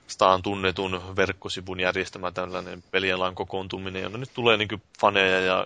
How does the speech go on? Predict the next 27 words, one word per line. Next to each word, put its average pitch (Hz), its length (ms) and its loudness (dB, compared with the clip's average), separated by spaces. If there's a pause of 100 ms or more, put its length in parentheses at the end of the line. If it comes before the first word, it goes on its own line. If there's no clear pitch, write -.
kehittäjiä 98 600 0
esitteleen - 520 -6
pelejä. - 420 -2
Et - 80 -16
se - 80 -8
on 101 40 -8
nimenomaan 101 440 -2
su-, 98 300 -6
suunnattu 117 420 -2
tähän 104 300 2
niinku 101 160 0
enemmän 101 300 4
tälle 95 200 0
pelaajayhteisölle, 95 880 2
ei - 80 2
niinkään 98 340 -6
lehdistölle, - 560 -4
vaikka 104 200 -6
siellä 101 220 -2
nykyään 101 380 -6
niitäkin 104 360 -12
aika - 200 -8
paljon 104 340 -4 (800)
käy 139 180 4
tekemässä 107 520 0 (100)
kaikenlaista 92 560 -4
juttua. 92 520 -10